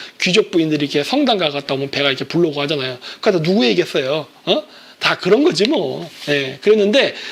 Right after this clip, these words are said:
어쨌든 여기서도 그런 얘기네요. 여기서도 마찬가지로 결국 뭘 증명합니까? 천산에 있는 종교 계급은 백인이다. 여기서도 얘기 증명할 수 있죠. 그죠? 어,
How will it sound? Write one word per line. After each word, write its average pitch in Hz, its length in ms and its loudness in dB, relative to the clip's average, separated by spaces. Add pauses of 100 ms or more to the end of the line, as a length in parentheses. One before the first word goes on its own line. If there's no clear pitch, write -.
(160)
어쨌든 240 460 2
여기서도 262 380 4
그런 226 240 2
얘기네요. 160 320 0 (260)
여기서도 302 460 4
마찬가지로 269 500 2
결국 233 300 0
뭘 247 200 4
증명합니까? 240 720 2 (480)
천산에 339 600 4
있는 277 240 4
종교 247 340 4
계급은 233 500 4 (220)
백인이다. 202 760 2 (680)
여기서도 285 440 4
얘기 190 280 2
증명할 190 380 2
수 - 100 -4
있죠. 123 300 -2 (640)
그죠? 285 320 4 (580)
어, 175 360 2